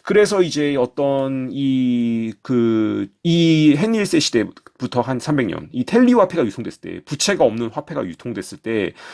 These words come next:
그러니까 일루미나티가 힘을 못 썼다, 이때가. 이런 시대가 실제로 있었고,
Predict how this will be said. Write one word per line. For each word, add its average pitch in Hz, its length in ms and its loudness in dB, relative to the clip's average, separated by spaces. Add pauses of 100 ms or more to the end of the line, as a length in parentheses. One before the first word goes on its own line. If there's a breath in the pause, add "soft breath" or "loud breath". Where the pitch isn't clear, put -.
(100 loud breath)
그러니까 123 320 2 (260 loud breath)
일루미나티가 160 600 0
힘을 247 300 0
못 - 140 -8
썼다, - 300 -16
이때가. - 460 -20 (480 loud breath)
이런 170 280 4
시대가 175 320 0
실제로 - 340 -6
있었고, 98 760 -8